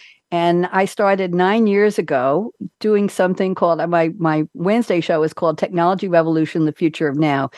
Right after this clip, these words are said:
It was ranked number six out of the top seventy tech podcasts in the world by FeedSpot this year. I'm very, very proud of that. We dropped to number seventeen, but I'm not telling anybody that, so don't tell it's a secret.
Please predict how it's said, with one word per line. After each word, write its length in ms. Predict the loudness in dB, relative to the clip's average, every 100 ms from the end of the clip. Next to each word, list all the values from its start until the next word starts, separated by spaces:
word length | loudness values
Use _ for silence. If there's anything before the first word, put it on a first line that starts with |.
| -20 -10
It 160 | -6 -2
was 260 | 0 -2
ranked 360 | -2 0 0 0
number 260 | 0 0
six 400 | -2 -2 -4 -2
out 160 | -2 0
of 80 | -4
the 80 | -2
top 260 | 0 0
seventy 380 | 0 -2 -2 -2
tech 220 | -4 -4
podcasts 520 | -2 -4 -2 -2 -2
in 120 | -2 -2
the 60 |
world 200 | 0 -2
by 140 | -2 -4
FeedSpot 540 | -2 -4 -2 -2 -2
this 180 | -4 -2
year. 160 | -2 0
I'm 100 | 0
very, 220 | -2 -4 -10 -20 -4
very 160 | -2 -2
proud 240 | 0 0
of 80 | 0
that. 140 | -2
We 160 | -2 -2 -4
dropped 280 | -4 -2 -2
to 40 |
number 220 | -2 -2
seventeen, 480 | 0 -2 -2 -2 -2
but 100 | -2
I'm 100 | -2
not 140 | -2
telling 260 | 0 -2 0
anybody 300 | -2 -2 -2
that, 240 | -2 -4
so 140 | -4 -6
don't 260 | -2 -2
tell 160 | -2 -6
it's 140 | -6
a 40 | -10
secret. 380 | -8 -8 -8